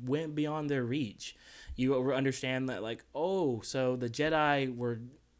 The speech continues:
they're good guys, but they're fighting.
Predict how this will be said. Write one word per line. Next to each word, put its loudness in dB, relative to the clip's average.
they're -4
good -2
guys, 2
but -2
they're 4
fighting. 4